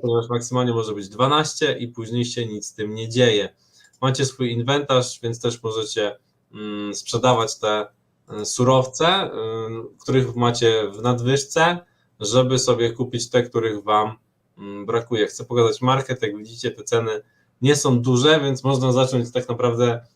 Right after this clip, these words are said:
z niewielką kwotą, e, a ważne jest to, że to są te same U P X-y,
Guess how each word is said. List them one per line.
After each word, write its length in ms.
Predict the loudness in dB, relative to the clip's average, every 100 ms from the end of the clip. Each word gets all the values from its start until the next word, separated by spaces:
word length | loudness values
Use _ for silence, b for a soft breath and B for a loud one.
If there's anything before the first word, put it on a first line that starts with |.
| _
z 200 | -12 -4
niewielką 580 | 2 2 2 2 0 0
kwotą, 580 | -4 2 2 4 2 2
e, 60 | -6 b b _ -6 -4 4
a 320 | 8 8 6 2
ważne 840 | 2 4 4 2 -2 0 -2 -2 -2
jest 600 | -2 0 -2 -4 -6 2
to, 160 | 4
że 120 | 2
to 120 | -4 -4
są 180 | -4
te 180 | 0 0
same 360 | 0 0 2 0
U 40 |
P 240 | 0 2 2
X-y, 420 | 0 0 0